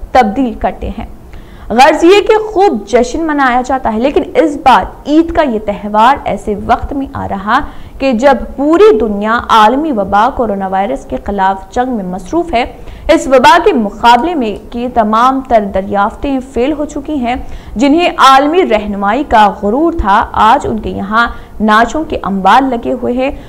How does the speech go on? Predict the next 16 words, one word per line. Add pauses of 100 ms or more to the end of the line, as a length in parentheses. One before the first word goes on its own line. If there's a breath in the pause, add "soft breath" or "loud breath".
(120)
दुनिया
भर
में (160)
कई (100)
करोड़
लोग
बेरोजगार
हो
चुके
हैं, (340 loud breath)
सैकड़ों
अफराद
रोजाना (140)
कोरोना, (140)
भूख
और